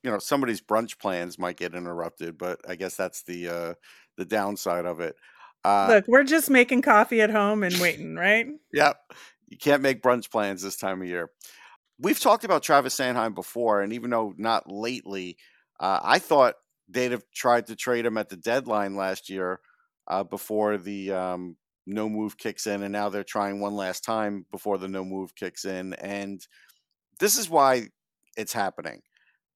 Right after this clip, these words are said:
Speaker 1: It's not happening because he's a bad defenseman, and it's not happening because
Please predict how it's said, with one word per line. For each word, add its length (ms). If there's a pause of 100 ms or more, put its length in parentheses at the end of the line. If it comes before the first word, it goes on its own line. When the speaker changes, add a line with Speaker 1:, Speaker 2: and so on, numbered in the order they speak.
(200)
Speaker 1:
It's 160
not 160
happening 400
because 320
he's 160
a 40
bad 380
defenseman, 600 (560)
and 80
it's 120
not 200
happening 480
because 680